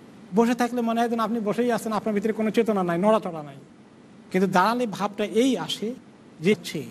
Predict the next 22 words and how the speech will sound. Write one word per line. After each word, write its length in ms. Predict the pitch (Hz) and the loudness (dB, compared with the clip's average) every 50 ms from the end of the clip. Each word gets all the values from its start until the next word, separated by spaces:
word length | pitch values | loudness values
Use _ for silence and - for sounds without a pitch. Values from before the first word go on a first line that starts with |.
| 117 - - - - - - - - | -16 -20 -20 -20 -20 -20 -20 -10 -2
এই 100 | 170 165 | 0 2
মাইয়েতের 420 | 165 165 170 202 220 214 208 202 190 | 2 4 2 2 2 0 0 -2 -4
সঙ্গে 300 | - - 190 185 185 180 | -2 -2 -2 -2 -2 -2
আমার 340 | 160 165 180 196 185 175 165 160 - | -2 0 2 2 2 0 0 -4 -6
মউতের 320 | 170 170 180 214 - 233 190 | -2 0 0 2 2 0 -4
কথা 260 | - 170 - 180 185 | -4 -6 -6 -6 -8
স্মরণ 320 | 180 - 160 156 151 139 - | -8 -8 -6 -6 -6 -6 -6
করি, 240 | - 135 135 127 120 117 - - - - - - - - - - - - - | -8 -8 -8 -8 -10 -12 -16 -20 -20 -20 -20 -20 -20 -20 -20 -20 -20 -12 0
করে 180 | - 175 202 214 | 2 4 4 4
আমি 260 | 175 175 185 214 220 - | 4 2 2 2 0 -2
একটা 180 | 208 - - | -4 -4 -2
মুভমেন্ট 540 | 214 196 196 233 233 226 254 262 233 - 202 | 0 2 2 2 2 4 4 4 2 0 -4
করি 160 | - 185 165 | -4 -2 -2
আমার 220 | 165 156 156 147 135 | 0 0 -2 -4 -4
ভিতরে, 220 | 120 120 - 123 117 - - | -6 -10 -12 -14 -16 -14 -6
আমার 220 | - 165 190 214 214 | -2 0 2 2 2
ভিতরে 260 | 202 214 240 233 220 | 0 -2 0 0 -2
একটা 160 | 208 214 226 | 0 -2 -4
পরিবর্তন 460 | 202 - 254 269 269 277 254 269 208 | 0 2 4 4 4 4 2 0 -4
আনার 160 | 185 165 160 143 | -4 -4 -6 -8
চেষ্টা 280 | - - - - - 131 - | -10 -12 -14 -16 -16 -16 -16
করি।" 120 | 123 120 | -16 -18